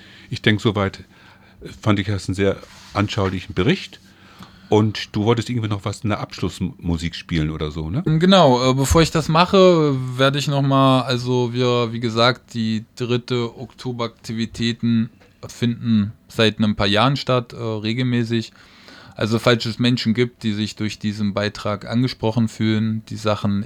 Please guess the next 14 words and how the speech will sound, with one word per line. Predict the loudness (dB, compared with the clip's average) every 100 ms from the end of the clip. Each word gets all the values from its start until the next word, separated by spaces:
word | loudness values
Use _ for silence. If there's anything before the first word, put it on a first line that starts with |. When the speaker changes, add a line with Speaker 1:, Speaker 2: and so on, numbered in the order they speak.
| -2
Speaker 2:
ähnlich | 2 4 2
sehen, | 0 0 2 0 -4 _ _ -20 -20 -12 -4
die | -4
vielleicht | -2 0 0 0
auch | -2
die | 0 2
Wende | 2 2
miterlebt | 2 2 2 0 0
haben | 2 2 0
und | -4 -4 -4 -4 -8
andere | -2 -2 -2 -4
Schlussfolgerungen | -6 -6 -2 -2 -2 -2 -2 -2
als, | -4 -6 -6 -12 -14
äh, | -12 -10